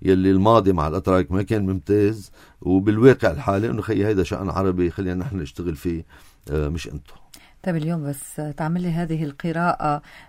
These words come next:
Speaker 2: ما بدي بقى أفوت بالأمور الإقليمية والاستراتيجية، مع أنه في كتير علامات استفهام. من سيحكم غزة؟ شو هي التسوية المقبلة؟ مع مين بدهم يحكوا بالفلسطينية؟ بيحكوا مع، آه، الرئيس محمود عباس، ولا بيحكوا مع حماس، ولا مين؟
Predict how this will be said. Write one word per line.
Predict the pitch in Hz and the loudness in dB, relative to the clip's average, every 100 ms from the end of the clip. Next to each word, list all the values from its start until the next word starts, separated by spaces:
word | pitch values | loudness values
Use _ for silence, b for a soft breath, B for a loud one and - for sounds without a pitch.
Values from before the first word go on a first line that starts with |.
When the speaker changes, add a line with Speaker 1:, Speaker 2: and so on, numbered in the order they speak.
| - | -2
Speaker 2:
ما | 185 | 0
بدي | 208 180 | 0 0
بقى | 185 220 | 0 0
أفوت | - 190 | -2 -4
بالأمور | 170 - 160 185 | -4 -4 -4 -2
الإقليمية | 160 156 - 160 - 170 156 175 156 151 | -2 -2 -2 -4 -4 -4 -2 -2 -2 -2
والاستراتيجية، | 143 - 160 160 147 175 165 | -4 -4 -4 -4 -4 -4 -2
مع | 151 - | -4 -4
أنه | 160 | -8
في | - | -8
كتير | - 196 | -8 -6
علامات | 147 151 147 160 - | -2 -2 -2 -4 -8
استفهام. | - 151 - 165 147 | -10 -10 -6 -4 -2
من | 147 190 175 | 0 0 0
سيحكم | - 151 147 151 160 147 | -2 -4 -4 -6 -8 -4
غزة؟ | 156 151 151 147 | -4 -4 -4 -6
شو | 196 | -2
هي | 175 165 | -2 -2
التسوية | 160 165 - 165 160 | -6 -8 -8 -8 -4
المقبلة؟ | 156 160 - 160 151 160 160 B B B | -4 -4 -6 -4 -2 -2 -4 B B B
مع | 220 202 | 2 4
مين | 226 208 | 4 0
بدهم | 180 180 | 0 0
يحكوا | 190 - 180 | -2 -4 -4
بالفلسطينية؟ | 165 160 160 - 170 170 165 | -4 -4 -6 -4 -4 -2 -2
بيحكوا | 160 160 170 | -4 -6 -6
مع، | 165 160 156 156 - | -2 -2 0 -2 0
آه، | 165 156 - | 0 0 -2
الرئيس | 160 - 175 160 175 | -4 -4 -4 -6 -10
محمود | - 180 | -6 0
عباس، | 156 160 170 165 165 | 0 0 0 -2 -2
ولا | 175 165 | -4 -2
بيحكوا | 175 170 185 | -4 -4 -4
مع | 170 151 | -2 -4
حماس، | - 170 175 170 - | -4 -4 -2 -4 -4
ولا | 190 196 | -4 -2
مين؟ | 214 | -2